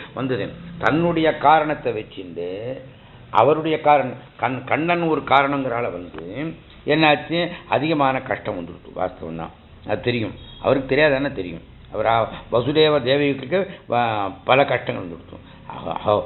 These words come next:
அதனால அந்தோ பாபம், அந்தோ பாபம், நம்முடைய நிமித்தமாக, நம்முடைய காரணமாக, நம்முடைய ஒரு தோ-, இதனால, நமக்குடைய தோஷத்தால வச்சுட்டு, வ-, புத்திரர்களுக்கு மரணமும், ஆ,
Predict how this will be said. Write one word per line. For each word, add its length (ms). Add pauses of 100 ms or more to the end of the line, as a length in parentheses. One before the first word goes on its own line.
(140)
அதனால 380
அந்தோ 280 (140)
பாபம், 360 (280)
அந்தோ 240
பாபம், 440 (220)
நம்முடைய 520
நிமித்தமாக, 580 (320)
நம்முடைய 500
காரணமாக, 640 (280)
நம்முடைய 480 (100)
ஒரு 160 (340)
தோ-, 320
இதனால, 400 (300)
நமக்குடைய 600 (120)
தோஷத்தால 560
வச்சுட்டு, 380 (320)
வ-, 220
புத்திரர்களுக்கு 760 (440)
மரணமும், 600 (440)
ஆ, 100